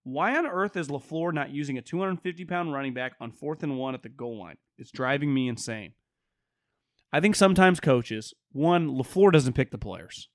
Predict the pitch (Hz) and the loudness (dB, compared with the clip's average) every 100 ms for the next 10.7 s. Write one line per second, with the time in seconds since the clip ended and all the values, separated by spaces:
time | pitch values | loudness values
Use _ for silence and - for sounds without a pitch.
0 | _ _ - 131 127 139 101 95 - - | _ _ -8 -4 0 0 0 -6 -10 -14
1 | - _ _ _ - 156 196 185 160 170 | -20 _ _ _ -6 2 2 2 2 4
2 | 151 127 - 147 135 120 123 113 113 110 | 2 -2 0 2 2 0 -2 -2 -2 0
3 | 117 110 110 107 107 107 104 87 78 - | 0 0 -2 -4 -4 -4 -8 -8 -12 -16
4 | _ _ _ _ _ _ - 135 165 175 | _ _ _ _ _ _ -2 4 6 8
5 | 175 156 156 156 151 143 139 131 127 120 | 8 10 10 8 6 4 2 2 2 2
6 | 117 113 110 139 156 147 139 110 104 98 | 2 -2 0 4 4 4 0 -6 -6 -8
7 | - 135 135 131 120 113 - 139 123 117 | -4 0 4 4 2 -2 0 0 2 -2
8 | 107 120 110 110 120 190 160 - 123 120 | -2 -2 -4 -8 -4 0 0 0 -6 -4
9 | 117 - 135 131 123 131 135 143 135 120 | -4 -4 0 2 2 0 0 -2 -2 -6
10 | 113 113 127 - 117 107 104 | -6 -4 -6 -4 -2 -2 -4